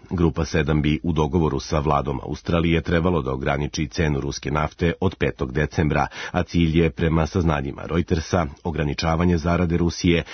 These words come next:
bez prevelikog uticaja na globalno tržište nafte. Turski predsjednik Recep Tayyip Erdogan rekao je da se sa ruskim predsjednikom dogovorio da žitarice poslate u okviru Crnomorskog sporazuma treba besplatno da se isporučuju u siromašne afričke zemlje.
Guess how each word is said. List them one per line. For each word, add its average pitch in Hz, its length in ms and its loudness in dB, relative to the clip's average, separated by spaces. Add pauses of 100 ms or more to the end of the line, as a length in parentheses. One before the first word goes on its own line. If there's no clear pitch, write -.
(120)
bez 85 240 2
prevelikog 85 560 2
uticaja 80 640 0
na 98 140 2
globalno 73 500 -2
tržište 64 500 -6
nafte. 69 440 -2 (440)
Turski 80 320 0
predsjednik 80 520 2
Recep 73 340 0
Tayyip 76 300 0
Erdogan 76 400 0
rekao 78 420 0
je 69 80 0
da 65 140 -4
se 76 140 -8
sa 73 240 -2
ruskim 73 380 -2
predsjednikom 71 580 -2
dogovorio 82 600 2
da 80 240 0
žitarice 82 580 -2
poslate 78 520 -2
u 76 140 2
okviru 76 340 0
Crnomorskog 71 580 0
sporazuma 82 540 2
treba 80 320 0
besplatno 78 480 -2
da 65 140 -4
se 65 120 -12
isporučuju 82 760 2
u 92 80 -2
siromašne 78 680 0
afričke 69 460 -6
zemlje. 73 420 0